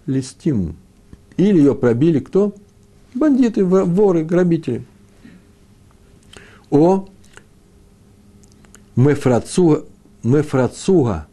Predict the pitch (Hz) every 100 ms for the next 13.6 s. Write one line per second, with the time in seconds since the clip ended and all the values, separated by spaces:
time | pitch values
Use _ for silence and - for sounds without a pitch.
0 | - 120 - 104 90 - 180 143 - -
1 | _ - 117 120 - 101 76 - _ _
2 | _ _ _ - - - - - - -
3 | - - - - - - _ - - -
4 | - 131 127 143 135 156 104 90 82 -
5 | 95 110 101 95 104 95 101 120 127 95
6 | 90 85 73 - - _ _ _ - -
7 | 139 - 135 131 220 - _ - - 117
8 | 131 185 127 107 - - 92 80 98 165
9 | _ _ _ _ _ - - - 113 151
10 | 180 143 101 80 82 - 143 170 - -
11 | - 139 - 175 - 107 113 87 - 170
12 | - - _ _ _ _ _ _ - 95
13 | 85 98 131 87 - 87